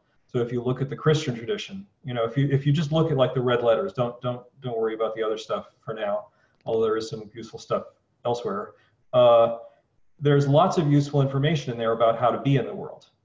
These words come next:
And if you follow that advice and you live that way, then when you have insight, it'll probably go pretty well. I mean, I, I make no promises because you might have some really bad trauma that just surfaces when you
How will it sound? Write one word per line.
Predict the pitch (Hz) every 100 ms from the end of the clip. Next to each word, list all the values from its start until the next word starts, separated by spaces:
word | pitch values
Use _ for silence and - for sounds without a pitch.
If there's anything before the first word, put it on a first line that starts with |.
| _ _
And | 127 127 147 117 -
if | 147 165
you | 165 151 143 - -
follow | 175 208 147
that | 139 131
advice | 123 170 104 - - - _ _ _ _ -
and | 131 131
you | 127 123 127 _ _ _
live | 139 151 202
that | 139 117 113
way, | 101 92 123 _ _ _ _
then | 123 135 135 131 131 139
when | 143
you | 143
have | 143 135
insight, | 151 143 123 110
it'll | 123 123
probably | 135 - 117
go | 117
pretty | 110 113 107
well. | 120 107 - 117
I |
mean, | 117 113 113 - _ _ _ _ _ 123
I, | 120
I | 117 117
make | 117 113
no | 117
promises | - 131 113 107 110
because | - 110 110 104 120
you |
might | 113 113
have | 110 104
some | 117
really | 113 110
bad | 104 107 104
trauma | 131 117 107
that | 107
just | 98 -
surfaces | 135 120 98 104 101
when |
you | 110